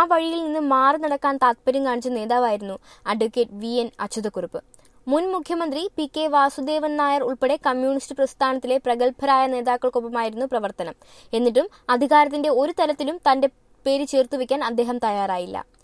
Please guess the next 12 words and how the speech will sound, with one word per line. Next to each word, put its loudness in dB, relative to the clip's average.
സ്റ്റുഡന്റ് -4
ഫെഡറേഷൻ -2
സ്ഥാപക 4
ജനറൽ -2
സെക്രട്ടറി -4
ആയിരുന്ന 2
അച്യുതക്കുറുപ്പ് -2
അഞ്ചു -2
വർഷം -2
ആ -2
പദവിയിൽ -2
തുടർന്നു. -6